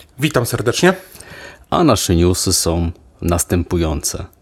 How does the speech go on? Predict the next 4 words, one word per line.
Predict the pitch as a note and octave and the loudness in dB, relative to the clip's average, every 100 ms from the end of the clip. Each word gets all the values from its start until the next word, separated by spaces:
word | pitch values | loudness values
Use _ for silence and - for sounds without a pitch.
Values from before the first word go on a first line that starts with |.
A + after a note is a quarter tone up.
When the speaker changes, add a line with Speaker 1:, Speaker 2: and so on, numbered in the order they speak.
| _ - - - - - | _ -20 -20 -20 -14 -8
Speaker 2:
Około | - B2+ A2+ | 2 4 4
dziewiętnaście | F#2+ G#2+ A2 A#2+ C#3+ - A#2+ | 4 2 4 4 4 2 -2
tysięcy | - - G#2+ G2+ - G#2 G2+ _ - - _ _ | 0 2 2 2 2 2 0 _ -20 -20 _ _
pięćset | A2+ G2+ F#2 G2 F2+ - | 2 2 2 0 0 -4